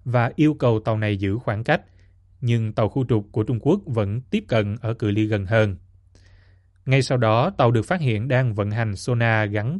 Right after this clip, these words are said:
trên thân tàu, theo cách gây nguy hiểm cho sự an toàn của các thợ lặn Úc. Các thợ lặn buộc phải trồi lên. Ông Miles nói, hành vi này không an toàn và không chuyên nghiệp. Đại sứ quán Trung Quốc tại Úc không phản hồi ngay lập tức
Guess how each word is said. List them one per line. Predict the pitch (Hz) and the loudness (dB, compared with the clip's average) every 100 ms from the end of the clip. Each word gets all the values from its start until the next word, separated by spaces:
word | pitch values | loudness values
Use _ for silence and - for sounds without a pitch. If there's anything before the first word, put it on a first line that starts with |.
| - | -4
trên | 127 | -4
thân | 104 113 | -2 -2
tàu, | 110 104 98 - - - _ | 2 2 0 -4 -18 -20 _
theo | - 151 | -2 0
cách | 180 196 - | 0 -2 -4
gây | 135 139 139 | 0 2 2
nguy | 139 151 | 2 2
hiểm | 147 110 98 147 | 2 2 0 -2
cho | 139 | -2
sự | 120 107 | -2 -2
an | 120 117 | -4 -4
toàn | 117 107 98 | 0 -2 -2
của | 104 | -6
các | 156 170 | -6 -6
thợ | 110 | -4
lặn | 104 101 | -4 -2
Úc. | 156 196 - _ - - - _ | 0 0 -2 _ -20 -20 -20 _
Các | - 185 | -4 -2
thợ | 117 | 0
lặn | 107 98 104 | 0 0 -2
buộc | 123 107 - | 0 -2 -2
phải | - 98 | -6 -4
trồi | 123 98 | -2 0
lên. | 101 104 92 - _ _ _ _ _ _ - | 0 0 -4 -14 _ _ _ _ _ _ -6
Ông | 117 113 | -4 0
Miles | 110 104 113 | -2 -2 -2
nói, | 104 110 196 - - - | 0 0 0 -6 -20 -8
hành | 139 120 | -2 0
vi | 143 | 2
này | 135 117 101 | 2 2 0
không | - 151 147 | -2 -2 0
an | 147 135 | -2 0
toàn | 117 107 98 85 - | 2 2 -2 -8 -10
và | 107 98 | -6 -4
không | 87 - 113 | -6 -6 -6
chuyên | 101 113 | -2 -2
nghiệp. | 104 101 - _ _ _ - _ - - _ - | 0 -2 -4 _ _ _ -20 _ -20 -20 _ -2
Đại | 117 | 0
sứ | - 131 | 0 2
quán | 131 123 156 | 4 4 4
Trung | 127 | 0
Quốc | 156 196 | 0 0
tại | 117 | 2
Úc | 147 190 | 2 2
không | - 180 165 | 0 0 0
phản | 151 113 135 | 0 -2 0
hồi | 135 117 107 | 2 2 2
ngay | 110 117 | 2 0
lập | 104 - | 0 0
tức | 185 | 0